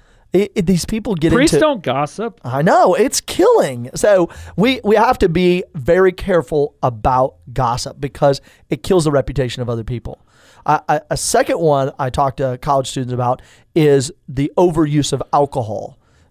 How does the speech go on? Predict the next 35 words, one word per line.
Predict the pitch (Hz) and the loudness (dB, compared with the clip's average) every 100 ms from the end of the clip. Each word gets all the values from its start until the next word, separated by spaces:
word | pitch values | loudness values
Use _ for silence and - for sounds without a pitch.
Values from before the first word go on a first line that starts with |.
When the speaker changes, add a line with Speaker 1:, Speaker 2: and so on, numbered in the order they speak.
| - | -6
Speaker 1:
because | 131 - 156 135 127 120 - | -6 -4 0 2 2 0 -4
when | 151 | -2
they | 147 127 | 0 -4
drink | 110 147 185 208 | -4 -4 -4 -4
to | 143 | -8
drunkenness, | 110 131 147 165 143 123 113 107 - - _ _ _ _ - | -6 -2 -2 0 -4 -6 -8 -10 -12 -16 _ _ _ _ -2
it | 165 - | -2 -2
can, | - 139 131 - - | -4 -4 -4 -4 -2
it | 170 - | -2 -2
kills | - 262 247 165 | 0 2 0 2
their | 151 | 0
organs, | 156 180 214 269 147 113 135 143 | 2 2 2 2 -2 -4 -8 -2
Speaker 2:
Yep. | 156 | 2
Speaker 1:
one. | 156 123 127 160 - - - | 2 0 -6 -12 -18 -20 -8
Um, | 139 135 139 - - - | -2 0 -2 -6 -8 0
it | 202 | 2
also | 226 247 226 185 170 _ - | 4 4 4 4 2 _ -12
kills | - 240 262 180 | -2 2 2 2
the | 180 | -2
joy | 143 123 170 214 180 135 127 143 - - - | 0 0 2 4 4 2 0 -2 -8 -20 -4
for, | 160 156 156 147 151 - | 2 4 4 4 2 0
as | 143 139 123 | 2 2 0
the, | 156 143 - | -2 -2 -2
the | 143 | -4
psalm | - 151 143 | 0 2 0
says, | 139 143 135 127 | 0 0 0 -2
"Wine | 175 127 131 160 208 190 | -8 -4 0 2 2 2
gives | 160 175 120 | 2 0 0
joy | - 156 180 | -2 2 2
to | 165 | 2
people's | - 170 139 135 | -6 -8 -8 -6
hearts." | 156 180 90 _ - - - _ _ _ _ _ _ | 0 0 0 _ -12 -10 -12 _ _ _ _ _ _
That | 175 | 2
I've | 180 196 | 4 4
had | 247 214 170 | 4 4 2